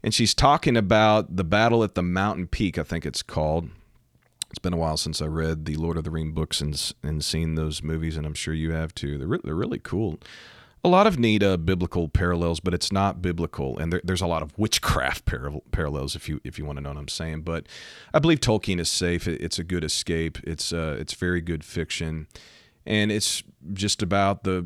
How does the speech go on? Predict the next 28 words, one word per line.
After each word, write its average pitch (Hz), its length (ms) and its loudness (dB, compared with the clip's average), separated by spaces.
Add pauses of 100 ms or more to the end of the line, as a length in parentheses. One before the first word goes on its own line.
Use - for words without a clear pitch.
the 92 120 -2
rise 92 360 0
and 92 120 -2
fall 90 280 0
of 80 80 -4
empires 90 760 -2
and, 85 320 -4
and, 82 420 -4
uh, 80 300 -2 (180)
the, - 220 -10
the 73 100 -8
struggles 92 600 -2
to 87 120 -4
do 87 240 -2
something 92 720 -2 (400)
of 98 140 0
valor, 80 500 0 (180)
you 87 120 -4
know. 85 120 -2
And 82 100 -2
I, 80 60 -2 (120)
I 80 80 -4
think, - 240 -8
I 82 80 -2
think 82 180 -4
it's 76 160 -6
really 85 180 -2
cool. 76 360 -4